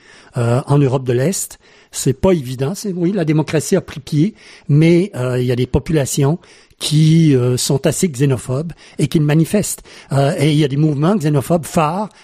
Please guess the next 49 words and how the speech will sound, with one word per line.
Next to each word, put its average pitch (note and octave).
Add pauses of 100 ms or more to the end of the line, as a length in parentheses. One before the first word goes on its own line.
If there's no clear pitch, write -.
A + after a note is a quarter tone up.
dans D3
plusieurs E3
pays F3+
européens D#3+
actuellement, D3+ (180)
compte -
tenu D3
de D#3+
ce -
qui -
s'y -
passe. A2+ (240)
Bon, D#3 (480)
euh, C3 (160)
ça, -
c'est, E3
c'est, C#3+ (180)
donc, G#3 (400)
il F#3+
y F3
a, -
il D3+
y D3
a -
pas A#3
de, D3 (400)
il -
y C#3+
a, -
il -
y A#2
a -
pas E3+
de, D3 (460)
de, C3
de, A2+
de, A2
c'est -
pas G#3+
chimiquement F3
pur, A#3
tout -
ça. - (200)
C'est A#3+
vrai G#3
aussi A3
pour F#3
les D#3+
individus. F#3+